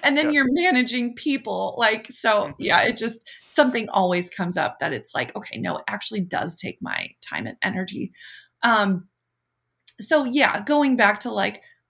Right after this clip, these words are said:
Speaker 1: setting expectations, I think is super important because people come to work with me and they hear all this stuff about affiliate marketing, and I have to kind of bring them back down to earth and say,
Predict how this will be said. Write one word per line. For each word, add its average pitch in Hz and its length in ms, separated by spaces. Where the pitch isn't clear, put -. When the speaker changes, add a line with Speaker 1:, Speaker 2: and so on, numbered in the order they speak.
Speaker 1:
setting 247 380
expectations, 175 1000
I 175 100
think 180 240
is 170 160
super 180 280
important 165 520
because 170 380
people 208 240
come 190 180
to 175 80
work 170 220
with 180 160
me 170 220
and 165 200
they 165 280
hear 302 120
all 254 100
this 214 160
stuff 196 180
about 180 200
affiliate 160 380
marketing, 165 400
and 156 80
I 147 60
have 180 220
to 190 80
kind 175 200
of 165 120
bring 277 220
them 208 160
back 175 240
down 160 160
to - 160
earth 156 240
and 165 140
say, 165 360